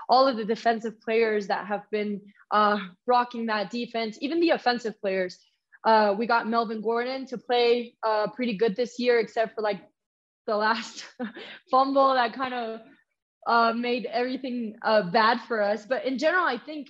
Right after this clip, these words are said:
we have a lot of talent on this group. The receivers,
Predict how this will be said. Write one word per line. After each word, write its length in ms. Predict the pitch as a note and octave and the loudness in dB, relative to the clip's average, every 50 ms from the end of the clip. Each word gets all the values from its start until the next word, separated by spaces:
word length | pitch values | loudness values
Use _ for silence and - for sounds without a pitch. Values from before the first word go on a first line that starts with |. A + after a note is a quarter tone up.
| - - | -16 -14
we 160 | G#3+ B3 B3+ | -10 -8 -6
have 160 | C4 C4 A#3+ | -4 -4 -4
a 60 | A#3+ | -4
lot 240 | A#3 A3+ A#3 B3 A#3+ | -2 0 0 0 -2
of 120 | A3+ - | -2 -6
talent 340 | - - A3 A3 G#3+ G#3 G3 - - _ - | -4 -4 -4 -4 -4 -6 -12 -18 -20 _ -12
on 180 | G#3 G#3 G#3 G3 | -12 -12 -12 -12
this 200 | G3 G3 F#3+ - | -14 -14 -14 -10
group. 340 | - - A3+ G#3 F#3+ F#3 _ - | -2 0 2 2 2 0 _ -6
The 80 | - G#3+ | -4 -4
receivers, 880 | G#3 G3+ - - - B3+ C4+ A#3+ A#3+ A#3 A#3 A3+ A3+ A#3 - - - | -4 -4 -4 -2 0 0 2 2 2 2 4 2 2 0 -4 -8 -18